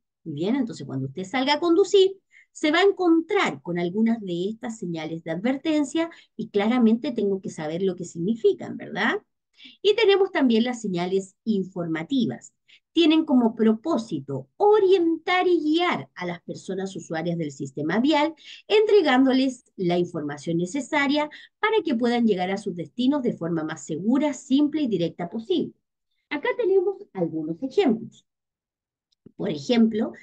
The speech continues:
recuerden que las informativas, generalmente las de color azul, se, eh, están disponibles en las autopistas.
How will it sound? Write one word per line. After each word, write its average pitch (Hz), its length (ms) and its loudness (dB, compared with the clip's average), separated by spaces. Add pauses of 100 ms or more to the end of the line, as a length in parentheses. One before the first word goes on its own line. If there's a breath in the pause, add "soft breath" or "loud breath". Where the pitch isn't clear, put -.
(160 loud breath)
recuerden 170 460 -2
que 175 100 -8
las 160 320 -8
informativas, 311 960 0
generalmente 165 640 -2
las 156 180 -8
de - 120 -12
color 151 300 -2
azul, 311 500 0 (420 loud breath)
se, 285 600 -2 (220)
eh, 202 420 4
están 302 360 -2
disponibles 240 680 2
en 180 200 0
las 175 200 -6
autopistas. - 1080 -6